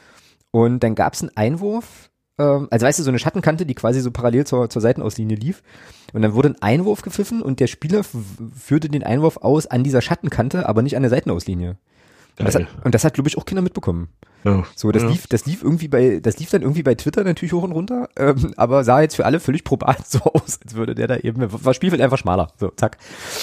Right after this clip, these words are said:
Speaker 1: Ähm,
Speaker 2: Ja.
Speaker 1: fand ich, äh, fand ich irgendwie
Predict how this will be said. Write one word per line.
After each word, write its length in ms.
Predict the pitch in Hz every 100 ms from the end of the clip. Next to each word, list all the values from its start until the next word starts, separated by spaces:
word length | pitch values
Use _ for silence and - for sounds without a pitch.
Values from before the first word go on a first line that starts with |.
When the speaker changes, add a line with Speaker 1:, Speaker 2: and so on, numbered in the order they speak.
| - - -
Speaker 1:
Ähm, 400 | 123 101 95 107 -
Speaker 2:
Ja. 160 | 120 - - -
Speaker 1:
fand 260 | - 104 107
ich, 320 | 117 - -
äh, 140 | 101
fand 160 | 101 107
ich 60 | 110
irgendwie 200 | 104 98